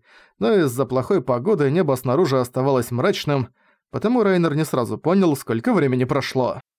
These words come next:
"Пора". Он поспешно встал, вышел из комнаты и спустился по лестнице.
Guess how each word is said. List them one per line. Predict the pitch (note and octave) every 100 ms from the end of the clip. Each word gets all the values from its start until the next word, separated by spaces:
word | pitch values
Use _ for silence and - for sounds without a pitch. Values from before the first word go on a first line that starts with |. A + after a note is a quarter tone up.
| _ _ _ _ _
"Пора". | C3+ B2+ C3 C3 G2+ - _ _ _ _ _ -
Он | G#3+
поспешно | G3+ B2 A#2+ A2+ A2+
встал, | - D#3+ E3 C3+ G2+ _
вышел | B2+ F#3+ C#3+ C3
из | A#2
комнаты | - F#3 D3 D3 C3 A2 _ _
и | -
спустился | C#3+ C#4 A#3+ C3+ A#2 C#3
по | C3
лестнице. | C3+ B2 - A#2 - G2+